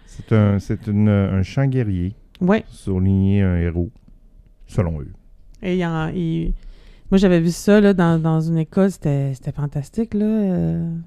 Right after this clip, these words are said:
Speaker 2: de les voir tout le monde, savoir la chorégraphie, puis d'exprimer leur deuil, leur peine, euh, leurs sentiments comme ça, là, effectivement.
Speaker 1: Moi, je sais pas, j'ai, j'ai,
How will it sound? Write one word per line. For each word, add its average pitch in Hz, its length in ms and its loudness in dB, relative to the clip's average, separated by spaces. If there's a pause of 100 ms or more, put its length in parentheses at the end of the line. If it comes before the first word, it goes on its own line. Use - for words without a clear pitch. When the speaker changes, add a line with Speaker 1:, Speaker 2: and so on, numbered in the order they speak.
(140)
Speaker 2:
de 185 60 -4
les 175 80 -2
voir 170 200 0
tout 196 140 -2
le 175 60 2
monde, 190 240 2
savoir 180 240 0
la 175 100 0
chorégraphie, 170 840 0
puis 175 80 -8
d'exprimer 170 500 -2
leur 156 500 2 (560)
deuil, 175 420 6
leur 160 220 0
peine, 175 480 0
euh, 160 240 0
leurs 156 180 -4
sentiments 170 440 -4
comme 170 180 -2
ça, 190 220 -2
là, 226 100 -2 (360)
effectivement. 160 520 -6 (680)
Speaker 1:
Moi, 117 120 0
je 110 160 -2
sais 95 140 -8
pas, 117 160 -6
j'ai, 107 220 -2
j'ai, 90 180 -2